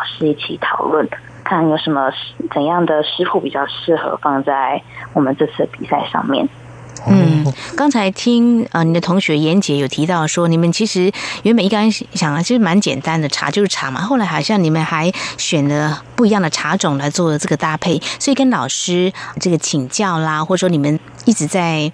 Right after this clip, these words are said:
Speaker 2: 讨论要用什么样的茶叶，这过程当中是不是花了你们很多时间？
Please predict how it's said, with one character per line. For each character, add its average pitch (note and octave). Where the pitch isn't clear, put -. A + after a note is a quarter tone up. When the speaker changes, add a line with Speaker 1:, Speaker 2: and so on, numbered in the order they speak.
Speaker 2:
讨 D3
论 G3
要 A3+
用 D4
什 E3+
么 D3
样 A3+
的 G3
茶 -
叶， E3+
这 B3+
过 C#4+
程 D3+
当 F3
中 F3
是 F3+
不 E3
是 E3+
花 F3
了 E3+
你 C#3+
们 C3+
很 C#3
多 E3
时 C#3
间？ A#2+